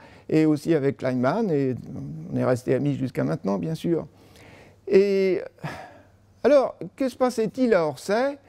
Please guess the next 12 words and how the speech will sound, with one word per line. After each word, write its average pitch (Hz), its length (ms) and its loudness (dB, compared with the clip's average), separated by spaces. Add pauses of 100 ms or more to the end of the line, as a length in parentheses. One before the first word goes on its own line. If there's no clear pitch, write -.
(480)
Eh 214 60 -2
bien, 254 460 0
euh, 196 460 2
après 202 240 -2
le 247 80 0
séminaire 196 540 0 (140)
sur 170 160 -2
les 165 60 2
variétés 151 420 0
abéliennes, 143 580 0 (480)
pas 220 100 4
grand-chose. 127 580 -4